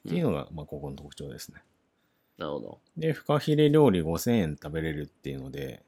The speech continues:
Speaker 2: うん。
Speaker 1: コースで、しかもコースで五千円なんで、結構、昔は結構流行ってたっぽいですね。
Speaker 2: うーん。
Speaker 1: 今はまあ普通な感じになっていて。まあ、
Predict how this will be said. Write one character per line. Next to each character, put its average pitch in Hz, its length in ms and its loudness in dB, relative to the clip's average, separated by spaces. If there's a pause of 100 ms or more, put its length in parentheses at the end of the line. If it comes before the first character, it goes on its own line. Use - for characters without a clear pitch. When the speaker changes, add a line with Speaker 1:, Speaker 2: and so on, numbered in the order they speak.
Speaker 2:
う 95 60 -6
ん。 80 260 -8 (300)
Speaker 1:
コ 110 160 2
ー 73 60 0
ス - 140 -8
で、 62 200 -12 (140)
し - 100 -6
か 76 80 -6
も 76 80 -8
コ 87 160 -4
ー - 20 -4
ス - 140 -8
で 131 80 0
五 87 100 0
千 156 200 -6
円 143 60 -8
な 131 80 -10
ん 127 100 -14
で、 123 280 -16
結 175 240 -2
構、 - 240 0 (720)
昔 151 1080 6
は 139 260 6 (240)
結 - 180 -4
構 - 80 0
流 101 60 2
行 - 80 6
っ - 60 -2
て - 100 -12
た 98 100 0
っ 90 140 -4
ぽ 80 80 -2
い - 20 0
で 82 60 -2
す - 140 -8
ね。 - 200 -16
Speaker 2:
う - 40 -10
ー 90 640 -4
ん。 87 100 -12 (360)
Speaker 1:
今 165 280 6
は 135 140 8
ま 127 140 10
あ - 40 4
普 92 140 -2
通 87 260 -4
な 85 120 -2
感 80 240 -4
じ 80 140 -6
に 78 80 -4
な 76 100 -8
っ 76 40 -18
て - 160 -16
い - 80 -8
て。 - 220 -18 (1200)
ま 143 100 -6
あ、 - 20 -2